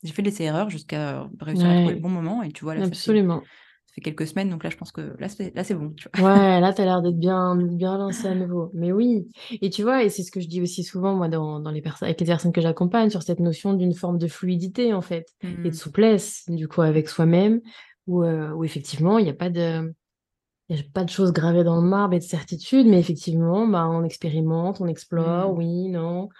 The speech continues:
Speaker 2: plutôt comme ci, plutôt comme ça.
Speaker 1: Mm.
Speaker 2: Après, j'entends aussi, effectivement, et puisque toutes les personnes qui vont nous écouter, elles sont moins là-dedans, mais que, euh, le fait d'être à ton compte,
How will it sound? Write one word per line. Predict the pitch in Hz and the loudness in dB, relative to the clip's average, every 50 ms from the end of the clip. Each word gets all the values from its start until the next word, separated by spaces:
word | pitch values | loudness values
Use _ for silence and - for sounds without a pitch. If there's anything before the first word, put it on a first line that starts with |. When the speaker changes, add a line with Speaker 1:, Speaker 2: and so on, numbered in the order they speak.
| _ _ _ | _ _ _
Speaker 2:
plutôt | - 160 180 | -8 -6 -4
comme | 170 - 170 160 | 0 0 0 0
ci, | - - 185 | 0 -2 -6
plutôt | 175 190 175 - 170 | -6 -4 -4 -4 -4
comme | - 160 156 | -2 -2 -2
ça. | 151 - 170 170 208 269 269 _ _ _ _ _ _ _ _ _ _ _ _ | -2 -4 -6 -6 -6 -8 -10 _ _ _ _ _ _ _ _ _ _ _ _
Speaker 1:
Mm. | 185 175 180 - - _ _ - - - | -12 -10 -10 -12 -14 _ _ -20 -8 -4
Speaker 2:
Après, | 180 170 160 - 240 262 269 247 214 | -4 -4 -2 0 2 2 4 4 4
j'entends | 185 165 180 185 180 - 214 208 | 4 2 2 2 2 2 2 2
aussi, | 202 185 - - - 269 269 | 2 0 -2 -2 -2 0 0
effectivement, | 247 - - 180 - - 185 180 196 220 262 277 | 0 0 -2 -6 -8 -6 -4 -2 0 0 0 -2
et | 226 180 165 160 160 160 151 | -2 -4 -4 -4 -4 -4 -6
puisque | 151 - - 170 - _ - 175 | -8 -14 -20 -20 -18 _ -12 -10
toutes | - 185 175 | -8 -4 -4
les | 175 | -2
personnes | 175 175 175 - - 185 180 | -2 -2 -2 0 0 -2 -2
qui | 180 180 | -2 -2
vont | 180 170 | 0 0
nous | 170 165 156 165 | 0 0 -2 -4
écouter, | 156 - - - - 190 | -6 -8 -8 -4 -2 0
elles | 180 175 | 0 0
sont | 180 - - 170 | -2 -4 -4 -4
moins | 165 170 170 | -2 0 0
là-dedans, | 170 170 165 175 214 240 254 247 | 0 -2 0 0 2 2 4 4
mais | 233 196 151 | 4 2 2
que, | - - 214 | 0 0 2
euh, | 214 208 190 180 - - - - _ - | 2 2 2 0 -4 -10 -20 -16 _ -8
le | 165 | -4
fait | 185 190 | -2 0
d'être | 180 180 175 180 - | 0 0 -2 -2 -4
à | 175 | -6
ton | 170 - 175 | -6 -4 -6
compte, | 170 - 240 262 277 269 | -4 0 0 0 0 -2